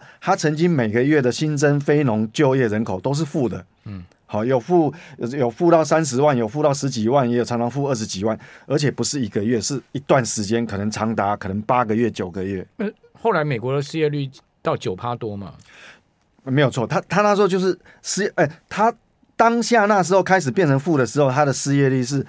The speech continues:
Speaker 1: 大概五点七。
Speaker 2: 最后到，最终，最高的时候到九趴。
Speaker 1: 对，就，那我们来看金融海啸。
Speaker 2: 嗯。
Speaker 1: 金融海啸那时候它也是连续哦。
Speaker 2: 哦，金融海啸到九趴多啦。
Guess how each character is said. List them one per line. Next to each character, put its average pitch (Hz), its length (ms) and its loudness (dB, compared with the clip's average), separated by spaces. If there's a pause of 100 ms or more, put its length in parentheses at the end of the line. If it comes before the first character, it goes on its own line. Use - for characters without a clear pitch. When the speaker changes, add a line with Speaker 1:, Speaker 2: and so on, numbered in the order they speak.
(220)
Speaker 1:
大 147 120 2
概 147 100 6
五 120 160 0
点 95 200 -2
七。 101 440 -6 (200)
Speaker 2:
最 185 140 0
后 147 120 -2
到， 127 180 -4
最 175 260 -4
终， 151 180 -6
最 196 140 -2
高 143 180 -2
的 123 60 -4
时 180 80 2
候 147 40 2
到 - 140 4
九 190 140 -4
趴。 - 80 -16
Speaker 1:
对， - 20 2
就， - 0 -
那 247 100 6
我 190 80 4
们 151 120 2
来 196 120 6
看 202 220 0
金 185 140 0
融 151 120 2
海 107 160 0
啸。 107 300 -2
Speaker 2:
嗯。 87 140 -14 (100)
Speaker 1:
金 262 100 0
融 277 100 4
海 165 140 2
啸 220 180 4
那 214 140 4
时 175 160 0
候 196 80 4
它 180 200 -2
也 139 120 2
是 170 180 -2
连 151 280 4
续 185 240 0
哦。 - 20 6
Speaker 2:
哦， 143 40 6
金 127 80 2
融 202 160 -2
海 123 200 -4
啸 147 160 -2
到 143 140 -2
九 104 160 -6
趴 101 180 -12
多 98 160 -12
啦。 90 220 -16